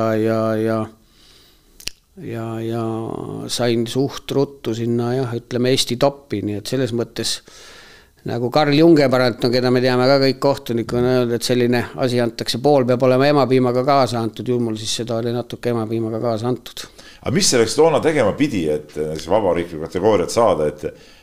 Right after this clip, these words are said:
Speaker 2: eh, kas lihtsalt tuli mingid kursused läbida, teha mingi füüsiline test või, või ütleme ikkagi nagu mängu, mänguolukordades ka kontrolliti sind?
Speaker 1: Noh, eks loomulikult vaadati,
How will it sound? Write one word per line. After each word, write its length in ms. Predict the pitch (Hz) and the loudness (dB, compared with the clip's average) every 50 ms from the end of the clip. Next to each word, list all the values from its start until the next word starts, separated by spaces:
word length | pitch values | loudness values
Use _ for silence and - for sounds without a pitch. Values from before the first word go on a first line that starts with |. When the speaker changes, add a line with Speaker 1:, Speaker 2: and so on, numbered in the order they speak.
| _ _ _ - | _ _ _ -4
Speaker 2:
eh, 640 | - 82 82 82 82 82 82 80 80 80 80 82 78 | 0 2 2 4 4 2 2 2 0 0 -2 -2 -4
kas 140 | 82 80 - | -6 -6 -6
lihtsalt 260 | 104 - - 85 80 - - _ | -4 -6 -6 -8 -12 -16 -20 _
tuli 180 | - 101 98 98 | -2 -2 0 0
mingid 220 | 95 101 95 104 | 0 -2 -4 2
kursused 400 | - 160 165 131 107 110 107 92 | 4 4 4 4 2 -4 -2 2
läbida, 500 | 117 120 113 110 113 107 90 95 104 104 98 | 2 2 4 4 2 2 4 4 4 6 6
teha 200 | 107 113 110 107 | 6 4 4 2
mingi 200 | 107 107 104 101 | 0 -2 -4 -2
füüsiline 420 | 101 131 165 143 117 110 107 107 98 | 0 2 2 2 2 0 0 0 2
test 360 | 104 110 113 110 - - - - | 2 2 2 2 -2 -4 -4 0
või, 200 | 101 104 104 98 101 - - - - - - _ _ - | 2 2 2 2 0 -4 -10 -20 -20 -20 -20 _ _ -6
või 280 | 92 92 98 101 101 | -2 2 2 2 2
ütleme 240 | 101 - 98 95 101 | 2 0 -2 -4 -2
ikkagi 200 | 101 98 98 101 | -2 0 2 2
nagu 160 | 101 98 95 98 | 4 4 4 2
mängu, 360 | 113 131 131 123 90 95 101 101 | 2 2 2 2 0 -2 -2 0
mänguolukordades 720 | 110 117 123 123 107 104 110 110 107 95 92 92 92 92 - | 0 0 0 2 2 2 4 4 4 4 4 4 2 0 2
ka 120 | 131 131 | 2 4
kontrolliti 560 | 113 110 - - 101 98 85 73 - - 62 | 4 4 4 4 4 4 2 0 -6 -8 -10
sind? 240 | 60 58 57 55 - 55 55 - - - - - - - - - - - - - - - | -10 -10 -12 -12 -10 -12 -12 -12 -14 -20 -20 -20 -20 -20 -20 -20 -20 -20 -20 -20 -16 -6
Speaker 1:
Noh, 160 | - - 185 | -4 -2 -2
eks 220 | - 190 180 - - | 0 0 0 2 2
loomulikult 380 | 202 180 180 175 160 165 170 160 | 4 6 6 6 4 4 2 2
vaadati, 460 | 214 226 226 202 156 131 - - 127 | 2 2 4 4 2 2 0 0 0